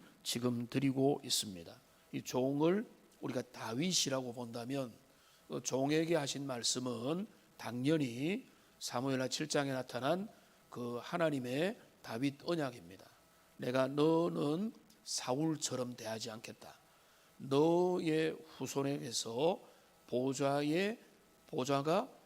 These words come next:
끊어지지 않을 것이다. 내가 너, 너의 후손들이 잘못하면 벌을 주겠지만은 그러나 영원한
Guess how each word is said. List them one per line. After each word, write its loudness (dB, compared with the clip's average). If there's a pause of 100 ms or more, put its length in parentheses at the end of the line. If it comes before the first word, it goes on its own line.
(220)
끊어지지 2 (160)
않을 -8
것이다. -8 (400)
내가 4
너, 2
너의 4
후손들이 -2
잘못하면 -2 (340)
벌을 6
주겠지만은 -4 (380)
그러나 0 (400)
영원한 2